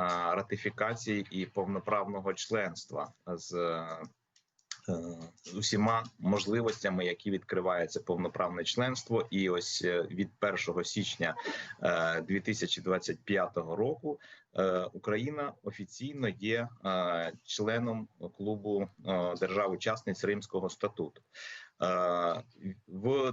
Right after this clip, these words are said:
дві тисячі двадцять шостому році будуть чергові вибори шести суддів,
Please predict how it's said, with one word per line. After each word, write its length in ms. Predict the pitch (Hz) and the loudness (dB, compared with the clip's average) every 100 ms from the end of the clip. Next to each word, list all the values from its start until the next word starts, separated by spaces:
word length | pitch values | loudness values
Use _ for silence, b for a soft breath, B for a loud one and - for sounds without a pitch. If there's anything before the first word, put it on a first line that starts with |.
| 101 | -2
дві 160 | 113 127 | -6 -6
тисячі 600 | 123 - 185 - - - | -4 -8 -8 -8 -10 -10
двадцять 440 | 101 135 165 151 - | -2 -2 -2 -6 -4
шостому 520 | 143 156 - 151 123 | -4 -4 -4 -4 0
році 380 | 95 87 - 101 | 0 -2 -4 -10
будуть 440 | 92 151 151 156 - | -10 -10 -10 -10 -12
чергові 640 | - - 113 107 131 135 | -6 -2 -2 0 0 0
вибори 500 | 113 107 98 113 110 | 0 0 2 0 0
шести 460 | - 107 - - - | 0 0 0 -4 -4
суддів, 600 | - 95 90 82 85 | -4 -2 -4 -4 -8